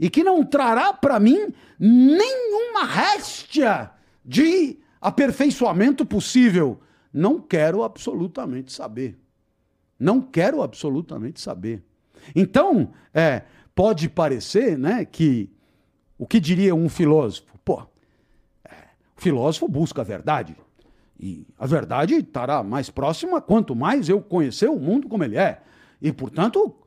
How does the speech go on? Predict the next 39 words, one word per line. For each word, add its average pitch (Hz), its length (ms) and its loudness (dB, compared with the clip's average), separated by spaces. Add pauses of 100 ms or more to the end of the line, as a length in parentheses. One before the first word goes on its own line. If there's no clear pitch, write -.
eu 170 220 2
tenho 311 340 0
que 214 120 0
buscar 151 320 -2
a 240 60 -2
informação 185 720 -2
de 311 140 2
qualquer 156 320 -4
jeito. 214 360 0 (260)
Eu 165 140 0
tenho 349 280 0
que 220 140 -4
saber 196 400 0
a 202 100 -8
verdade 180 480 -2
das 165 160 -4
coisas 359 320 0
de 247 120 0
qualquer 156 320 -2
jeito. 254 340 0 (340)
Eu 180 120 2
tenho 311 260 2
que - 80 -2
ir 285 40 2
atrás 240 320 0
do 202 80 2
conhecimento 202 560 0
de 370 100 -2
qualquer 214 340 0
jeito, 247 200 0
seja 320 280 0
ele 339 160 4
qual 392 200 0
for. 240 360 2 (260)
Tá? 302 200 -2 (100)
Isso 262 240 2
seria 523 260 2
uma 466 140 2
maneira 247 560 2